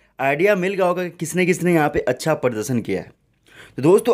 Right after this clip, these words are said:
अब हम लोग सीधे चलते हैं अपने ड्रीम इलेवन पर, और सबसे पहले हम लोग स्मॉल लीग के लिए टीम बनाएंगे, उसके बाद जो है हम लोग ग्रैंड लीग के लिए बनाएंगे। तो सबसे पहले स्मॉल लीग के लिए बनाएंगे। यहाँ पे आपको ईशान किशन, रिद्धिमान साहा को यहाँ से आपको ले लेना है।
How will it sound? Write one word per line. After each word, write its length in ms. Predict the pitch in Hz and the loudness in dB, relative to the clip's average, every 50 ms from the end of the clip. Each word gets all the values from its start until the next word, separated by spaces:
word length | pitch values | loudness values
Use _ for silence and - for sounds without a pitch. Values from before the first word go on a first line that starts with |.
| - - | 0 2
अब 120 | 175 196 190 | 0 0 2
हम 100 | 202 208 | 2 2
लोग 140 | 214 214 214 | 2 2 2
सीधे 300 | - - 151 156 151 196 | 0 -6 -4 0 0 0
चलते 260 | 196 202 190 185 196 | 2 2 0 2 0
हैं 120 | 202 202 | 0 0
अपने 260 | - - 147 - 175 165 | 0 -2 -2 -2 -2 -4
ड्रीम 320 | 127 113 131 170 202 202 | -2 0 0 2 2 4
इलेवन 220 | 196 185 175 170 | 4 2 2 2
पर, 220 | 147 113 160 160 190 - - - - - _ _ | 2 2 0 0 0 -4 -12 -20 -20 -20 _ _
और 160 | - 131 135 135 | -2 0 0 0
सबसे 240 | 131 175 165 202 | 0 -4 -2 0
पहले 200 | 220 226 220 214 | 0 2 2 2
हम 120 | 220 202 196 | 2 2 4
लोग 160 | 202 214 214 - - | 4 4 4 2 -6
स्मॉल 380 | 185 - - 180 180 196 208 208 | -8 -8 -4 -2 0 0 0 2
लीग 160 | 196 202 170 | 0 0 0
के 80 | 180 | 2
लिए 80 | 190 196 | 0 0
टीम 180 | 190 175 180 170 | 0 -2 -2 -2
बनाएंगे, 360 | 160 156 151 147 151 160 185 | 0 0 0 0 0 -2 -4
उसके 320 | - - 151 - - 175 | -4 -8 -8 -4 -2 0
बाद 240 | 160 160 170 185 175 | 2 4 2 2 2
जो 140 | 151 170 170 | 2 2 2
है 100 | 175 175 | 2 2
हम 160 | 165 151 147 | 0 0 -2
लोग 160 | 160 175 151 | -2 -4 -4
ग्रैंड 260 | 123 127 135 135 135 | -2 -2 -2 -2 -2
लीग 160 | 135 127 120 110 | -2 -2 -2 -2
के 80 | 117 | -2
लिए 80 | 110 107 | -2 -2
बनाएंगे। 320 | 98 92 90 87 - - - _ _ _ _ _ - - - - - | -2 -4 -6 -8 -10 -12 -16 _ _ _ _ _ -20 -20 -18 -10 -6
तो 60 | 131 | -2
सबसे 200 | 127 156 156 185 | 0 0 0 2
पहले 260 | 190 208 208 202 196 | 2 4 4 4 2
स्मॉल 260 | 196 185 185 196 208 | 2 0 2 2 2
लीग 140 | 208 202 165 | 2 2 2
के 60 | 170 | 2
लिए 100 | 196 190 | 2 2
बनाएंगे। 400 | 185 175 175 170 170 175 180 190 190 - - - - - 139 | 4 4 2 2 2 0 -2 -4 -8 -12 -20 -20 -12 -4 -2
यहाँ 160 | 151 180 196 | 0 0 2
पे 80 | 190 | 2
आपको 280 | 208 196 190 196 - 196 | 2 0 0 2 0 0
ईशान 360 | - 147 143 - 170 165 170 | 0 0 0 0 0 0 0
किशन, 400 | 156 170 165 - 175 180 190 196 190 - _ _ _ _ _ - - | 0 -2 -2 -2 -2 -2 -4 -6 -8 -14 _ _ _ _ _ -10 -6
रिद्धिमान 380 | 120 123 120 131 151 165 175 | -6 -2 0 2 2 2 2
साहा 260 | 160 - 160 156 156 | 0 0 2 2 2
को 120 | 160 160 160 | 2 2 0
यहाँ 180 | 147 143 143 | -2 -2 -4
से 140 | 147 143 143 | -4 -4 -2
आपको 280 | - 117 117 - - 135 | -2 -2 -2 0 0 0
ले 140 | 120 120 135 | 2 2 0
लेना 180 | 131 135 135 131 | 0 -2 -4 -4
है। 200 | 131 131 135 | -6 -8 -10